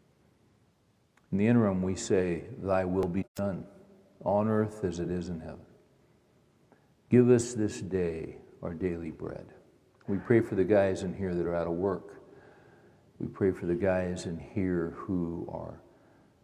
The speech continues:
in a jam financially, uh, who are just eking by. They are praying for daily provision. They don't have much surplus,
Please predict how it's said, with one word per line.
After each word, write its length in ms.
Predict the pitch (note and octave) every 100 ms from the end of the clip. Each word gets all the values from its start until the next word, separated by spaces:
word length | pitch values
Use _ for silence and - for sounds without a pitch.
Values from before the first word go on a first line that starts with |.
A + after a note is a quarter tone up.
| -
in 260 | - A#2 G#2
a 80 |
jam 640 | F2 F2 G#2 F#2 F2 F2 E2 - - -
financially, 760 | - F#2 F2 F2 - - D#2 - _ _ _ _ _ _ _ _ _ _ _ _ _ C#3
uh, 240 | - F2+ - G2
who 160 | F#2 F#2+
are 80 | F#2
just 320 | F2 G2 -
eking 460 | G#2 G#2 - G2 F2
by. 480 | F2 E2+ E2 E2 - - _ _ _ _ _ _ _ _ _
They 160 | G#2 G#2
are 120 | F#2+
praying 460 | - A2 G2+ F#2
for 180 | - G2+
daily 680 | E2 F#2+ G2 G2+ G#2 G#2 G#2 G2+ -
provision. 720 | - F#2 E2+ F#2 F2 E2+ D#2 - - _ _ _ _ _ _ _ _ _ _ _ _ _ _ _ _ _
They 120 | G2 G#2
don't 180 | A2
have 180 | G#2+ A2
much 240 | G#2 G2+ -
surplus, 680 | A#2 - - E2 - -